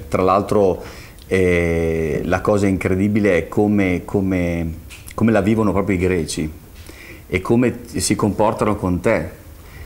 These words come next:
Eh, non solamente a Sparta, ma per tutto il percorso. È una festa continua, camion che ti suonano,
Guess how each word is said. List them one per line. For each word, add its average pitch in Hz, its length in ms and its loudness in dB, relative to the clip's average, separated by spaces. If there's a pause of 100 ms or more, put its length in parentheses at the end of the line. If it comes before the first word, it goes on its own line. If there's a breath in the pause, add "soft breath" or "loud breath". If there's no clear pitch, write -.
(120 loud breath)
Eh, - 340 -4 (320)
non 110 240 2
solamente 110 560 2
a 92 40 0
Sparta, 98 580 2
ma 123 140 2
per 92 400 -2
tutto 123 240 0
il 110 80 0
percorso. 85 760 -2 (680 loud breath)
È 113 100 2
una 113 200 4
festa 131 340 0
continua, 101 600 0
camion 104 420 2
che 98 120 -2
ti 92 120 -6
suonano, 87 720 0